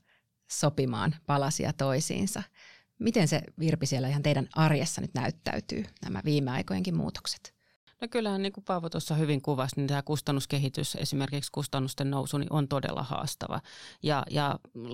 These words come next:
Speaker 2: vaikka rahaa laitetaan siihen päällystämiseen tänä vuonna enemmän, hieman enemmän kuin viime vuonna, niin tosiaan jäädään tuonne kahdentuhanteen kolmeensataan kilometriin.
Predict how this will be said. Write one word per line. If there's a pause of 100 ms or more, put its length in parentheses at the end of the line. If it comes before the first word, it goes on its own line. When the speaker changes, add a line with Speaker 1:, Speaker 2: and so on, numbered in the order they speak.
Speaker 2:
vaikka
rahaa
laitetaan
siihen
päällystämiseen
tänä
vuonna
enemmän,
hieman
enemmän
kuin
viime
vuonna,
niin
tosiaan
jäädään
tuonne
kahdentuhanteen
kolmeensataan
kilometriin.